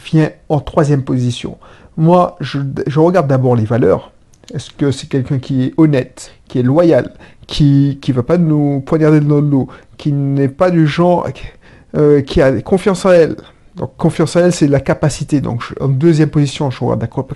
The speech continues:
capacité. Est-ce que c'est quelqu'un qui est organisé, assez organisé ? Est-ce que c'est quelqu'un qui, qui est ponctuel ? Ensuite, ensuite, je regarde les compétences. Mais le fait de faire une grille de salaire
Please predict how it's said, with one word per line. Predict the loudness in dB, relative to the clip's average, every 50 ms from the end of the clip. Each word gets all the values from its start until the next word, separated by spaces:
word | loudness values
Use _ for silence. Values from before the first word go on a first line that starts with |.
| -8 -6
capacité. | -6 -4 -4 -6 -8 -8 -6 -2 -2 -2
Est-ce | -2 -4 -12 -20 -6 -4
que | -4 -4
c'est | -2 -2 -2 0
quelqu'un | 0 0 2 2 0
qui | 0 2 2
est |
organisé, | 2 4 2 2 2 2 0 0 0 -2 -2 0
assez | -2 -4 -4 -2 0 0
organisé ? | 0 2 2 0 0 -2 -4 -6 -6 -8 -12 -18 -8 -8
Est-ce | -6 -4 -4
que | -4
c'est | -6 -6 -4 -4
quelqu'un | -2 -2 -2 0 0 0 0 0 -4 -10 -16 -18 _ _ -16
qui, | -4 2 2 4 4 4 2 0 -4 -12 -20 -20 -20 _ _ -20 -18
qui | -16 -6 -4 0 0 0
est | 0
ponctuel ? | 0 0 0 0 0 -2 0 0 2 2 0 -4 -10 -18 -20 -20 -20 -20 -20 -10 -4
Ensuite, | -4 -2 -2 -4 -8 -16 -8 -2 -2 -2 -2 -2 -6 -12 -16 -8 -4
ensuite, | -2 0 0 -2 -4 -10 -12 -8 0 2 2 2 2
je | 0 0 2
regarde | 2 2 2 0 -2 -2 -2
les | -4
compétences. | -4 -6 -6 -6 -4 -4 -4 -6 -6 -10 -14 -14 -6 -2 0 0 0 -2 -8 -16 -18 -20 -20 -18 -4 0
Mais | 0 0 0 0 -6 -14 -20 -16 -6
le | 0 2 2 2
fait | 2 2 2 2 4 4
de | 2 0
faire | 2 0 2 2
une | 2 2
grille | 2 2 2 2
de | 2 2
salaire | 0 0 0 0 0 -2 -4 -8